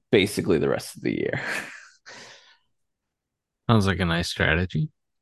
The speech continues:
Speaker 1: It's like you get all, you start getting all these holidays between September and, and, and December. And so you just, you take a Friday here, maybe a Tuesday there.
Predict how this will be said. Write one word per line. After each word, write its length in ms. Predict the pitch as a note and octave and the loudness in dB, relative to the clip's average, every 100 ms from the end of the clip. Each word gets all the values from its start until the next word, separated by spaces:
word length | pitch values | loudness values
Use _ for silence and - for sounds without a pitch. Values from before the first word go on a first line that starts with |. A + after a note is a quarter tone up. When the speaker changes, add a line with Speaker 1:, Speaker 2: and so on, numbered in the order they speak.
| - | -16
Speaker 1:
It's 160 | - | -8
like 160 | D#2 - | -8 -4
you 100 | D#2+ | 4
get 140 | F#2+ | 6
all, 240 | G2 F#2 - | 8 6 4
you 100 | F2 | 0
start 240 | - A2+ | 4 4
getting 220 | A2+ A2 A2+ | 6 4 6
all 180 | A2+ | 6
these 220 | A#2 B2 A#2 | 6 4 4
holidays 840 | B2 G#2 F#2+ G1+ - - - - _ - - - - _ | 4 4 2 -2 -6 -10 -14 -16 _ -20 -20 -20 -20 _
between 320 | - - D#2 | -12 -2 0
September 600 | C#2 D#2+ - E2 A#1+ B1+ | 0 -2 0 2 4 4
and, 300 | A#1 A#1 A#1 - _ | 4 2 -4 -8 _
and, 400 | B1+ A#1 A1 G#1 | -4 -4 -6 -6
and 260 | G#1 G1+ - | -6 -6 -8
December. 600 | - - - - G1+ - | -2 0 0 -4 -6 -8
And 140 | - - | -12 -10
so 120 | B1 | -4
you 100 | G#1+ | -4
just, 460 | - - - - - _ - - _ _ | -4 -8 -8 -14 -20 _ -20 -20 _ _
you 80 | - | -4
take 220 | - - | -4 -4
a 40 | |
Friday 460 | - G#2 F#2 F#2+ F#2 | 4 8 8 8 4
here, 420 | - A2 A2 A2 | 6 6 8 6
maybe 280 | G#2 F#2+ D#2+ | 4 2 2
a 60 | |
Tuesday 520 | F2 - G#2 G#2 A2 G2+ | 0 2 2 4 4 4
there. 560 | A2+ B2 C3 C3+ C3+ | 4 6 6 4 2